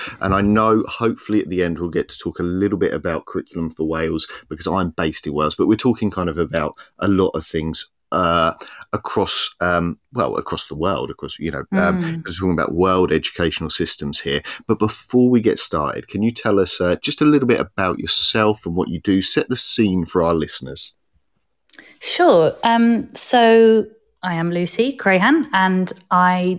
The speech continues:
Speaker 2: am an education consultant. Sometimes, depending on the context, describe <laughs> myself as an international education explorer, 'cause I think that rather accurately sums up what I do. So I do, um, research,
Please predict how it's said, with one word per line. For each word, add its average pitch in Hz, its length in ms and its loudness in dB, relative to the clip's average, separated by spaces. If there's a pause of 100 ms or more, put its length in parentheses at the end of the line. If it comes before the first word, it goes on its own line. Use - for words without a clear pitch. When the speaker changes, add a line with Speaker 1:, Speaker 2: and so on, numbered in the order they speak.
Speaker 2:
am 180 100 -2
an 185 120 0
education 180 400 -4
consultant. 175 560 -2 (280)
Sometimes, 240 420 2
depending 190 300 0
on 180 80 0
the 185 60 -2
context, 208 500 0
describe 202 340 0
<laughs> - 40 -4
myself 196 320 2
as 180 100 0
an 185 280 4
international 180 540 0
education 170 420 -2
explorer, 170 540 2
'cause - 540 -14
I 208 80 4
think 208 220 2
that 180 140 2
rather 165 360 2 (160)
accurately 160 400 -2
sums 165 200 0
up 139 80 0
what 160 120 -2
I 156 60 0
do. 156 280 0 (200)
So 196 140 2
I 190 80 4
do, 196 560 4
um, 170 440 0 (300)
research, 180 640 0